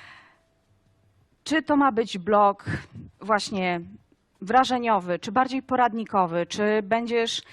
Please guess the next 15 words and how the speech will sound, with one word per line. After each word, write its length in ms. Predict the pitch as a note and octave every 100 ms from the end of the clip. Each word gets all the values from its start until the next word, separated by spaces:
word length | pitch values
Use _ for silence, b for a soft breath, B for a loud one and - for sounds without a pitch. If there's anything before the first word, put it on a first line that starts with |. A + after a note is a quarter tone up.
| B B
krytykować 760 | - C#4 D4+ - C4+ G#3+ G#3
coś, 260 | - A#3 A3+
co 160 | - G#3+
w 60 |
twojej 340 | - A3+ A3+ G#3+
ocenie 420 | G#3 G#3+ G3 G3
jest 200 | G3 -
niedobre? 520 | G3+ F#3 C#3+ D3+ F#3 - b b b b -
Jest 220 | G4 -
kilka 300 | F4 C#4+ E3+
sposobów. 520 | - E3 - - - - B B -
Przyznaję, 500 | C#4+ E4 E4 G3+ G#3
ja 120 | B3+
też 160 | D4+
dopiero 540 | C#4 C#4+ D4 C#4+ C#4